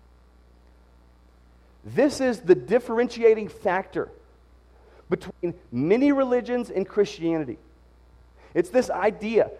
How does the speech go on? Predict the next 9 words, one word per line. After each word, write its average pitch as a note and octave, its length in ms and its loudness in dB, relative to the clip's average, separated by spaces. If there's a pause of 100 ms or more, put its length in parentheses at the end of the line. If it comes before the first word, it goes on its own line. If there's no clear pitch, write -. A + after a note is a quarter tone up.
(120)
that F3 100 2
we G3+ 260 -4
are G#3+ 220 4
sinful, G#3+ 480 -2
and E3+ 80 -2
because G3 340 6
I F#3+ 200 2
am G3 160 -2
sinful, F#3 480 -4